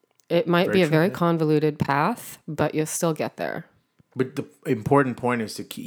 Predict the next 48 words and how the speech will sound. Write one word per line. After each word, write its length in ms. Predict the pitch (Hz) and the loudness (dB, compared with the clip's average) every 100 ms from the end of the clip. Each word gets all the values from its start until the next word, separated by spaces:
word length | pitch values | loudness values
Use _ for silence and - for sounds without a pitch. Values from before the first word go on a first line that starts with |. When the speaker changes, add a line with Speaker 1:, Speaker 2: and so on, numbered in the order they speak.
| 117 120 | -10 -8
Speaker 2:
you, 80 | 117 | -8
you 60 | 110 | -6
still 240 | - 156 | 0 2
have 100 | 143 | 2
to 80 | 117 | -2
keep 320 | - 123 117 | -4 -2 -2
running 320 | 104 107 117 107 | -4 -2 -2 -4
towards, 500 | - 87 160 180 156 | -10 -14 -4 -2 0
Speaker 1:
Mm-hmm, 520 | 151 139 - _ 175 | 0 -2 -6 _ -6
Speaker 2:
uh, 40 | 185 147 | -2 -2
Speaker 1:
mm-hmm. 140 | 180 180 | -4 -6
Speaker 2:
what, 240 | 202 - 196 | -10 -6 2
Speaker 1:
Or 140 | 208 | 2
Speaker 2:
you 60 | 247 | 4
know, 80 | |
Speaker 1:
crawling, 600 | 202 175 151 160 175 185 175 | 2 4 4 6 4 2 2
walking, 720 | 143 139 151 - 165 170 170 | 0 0 -2 -4 -2 0 2
Speaker 2:
whatever 380 | 180 147 120 95 | 4 4 2 0
it 60 | |
is, 20 | 165 | -2
Speaker 1:
whatever. 640 | 165 135 165 160 101 95 | 0 0 0 -2 -6 -6
Speaker 2:
right? 240 | 90 101 - | -6 -6 -6
If, 200 | 107 101 | -10 -10
as 120 | 104 - | -8 -6
soon 200 | 131 135 | -4 -4
as 100 | 127 | -4
you 80 | |
stop 500 | 104 - 117 117 110 | -6 -2 4 6 4
moving, 520 | 104 101 92 87 - - _ _ _ _ 92 | 0 -2 -2 -6 -10 -16 _ _ _ _ -10
that's 320 | 95 - - | -10 -8 -10
when 80 | 95 | -10
it 100 | 90 90 | -12 -14
really 380 | 92 95 104 95 | -14 -6 -6 -6
hits 180 | 92 - | -8 -10
the 120 | - | -12
fan. 360 | 87 85 80 - | -10 -10 -10 0
Speaker 1:
Mm-hmm. 260 | 180 147 143 - _ _ _ - | 2 2 -2 -6 _ _ _ -6
Speaker 2:
Okay, 220 | 185 156 | -2 -2
sweet. 340 | - 214 160 - | -2 -2 -4 -2
So 100 | 117 | -4
you 160 | 110 | -4
had 220 | 110 147 | -2 -2
these 120 | 147 135 | -2 -6
pressures, 520 | - 117 - 95 90 | -6 -6 -4 -6 -4
but 160 | - 98 | -6 -6
how 200 | - 143 | -4 -4
did 260 | 165 147 | -4 -4
you, 400 | 135 117 110 104 | -4 -2 -2 -4